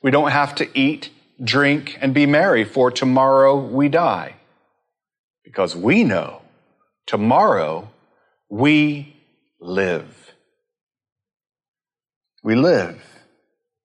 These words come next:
And we live for him for their sake,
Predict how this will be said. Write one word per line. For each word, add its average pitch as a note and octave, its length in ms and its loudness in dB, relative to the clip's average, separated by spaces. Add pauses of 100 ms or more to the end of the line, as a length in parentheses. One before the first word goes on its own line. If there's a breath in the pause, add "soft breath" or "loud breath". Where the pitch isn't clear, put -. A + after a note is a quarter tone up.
(280)
And B2+ 160 0
we B2+ 100 2
live C3+ 320 2
for F3+ 200 -2
him A#2 340 -2
for A#2 480 -4 (600)
their B2 260 2
sake, A2+ 540 -2